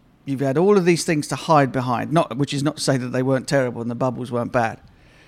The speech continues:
But there's been all of these excuses laid out at your door, which you can kind of turn around and go, "Well, we, we didn't do this great because, we didn't do that great because." Ollie Pope might be able to turn around and go, "I didn't, I didn't get any runs 'cause I was batting at three and it should have been number five."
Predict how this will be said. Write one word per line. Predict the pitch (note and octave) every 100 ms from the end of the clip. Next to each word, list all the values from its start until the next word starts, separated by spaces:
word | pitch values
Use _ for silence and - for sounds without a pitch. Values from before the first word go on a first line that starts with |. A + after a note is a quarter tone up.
| _ _ _
But | D3+
there's | D3 C3+
been | D3 G#3
all | G#3 E3+
of | C#3+
these | C#3 B2+
excuses | B2+ - - A#2+ - B2 C3+
laid | C3+ C3
out | B2+ B2
at | B2+
your | B2+ B2+
door, | A#2+ C3 A#2
which | A#2+ -
you | C3+
can | C#3
kind | - A3+ G3+ E3+
of | C3+
turn | - D3 C#3
around | C3+ B2+
and | B2
go, | B2+
"Well, | C3+ D3+
we, | F#3
we | F3+
didn't | A3 E3
do | D#3 C#3+
this | C#3+ -
great | C#3+ B2
because, | C3+ - B2+ F2 A2+
we | B2+
didn't | E3+ D#3
do | D3
that | C#3 C#3 A#2
great | C3+ A#2 -
because." | B2+ C#3+ G#2+ - - - -
Ollie | F3 D3
Pope | D#3+ C#3
might | C3 G#2+
be | C3
able | A#2+
to | A#2
turn | C3+
around | B2
and | B2+
go, |
"I | D3
didn't, | D3+ D3+ B2+ - -
I | D3+
didn't | D3 C#3 C3+ A#2+ -
get | C#3+ C3+
any | C3+
runs | C3+ B2+
'cause | C#3
I | C3
was | B2+
batting | B2+ A2+ B2
at | A2+
three | - B2
and | A2+
it | G2+
should | B2
have | A2
been | A#2+
number | A#2 A2+
five." | - A#2 E2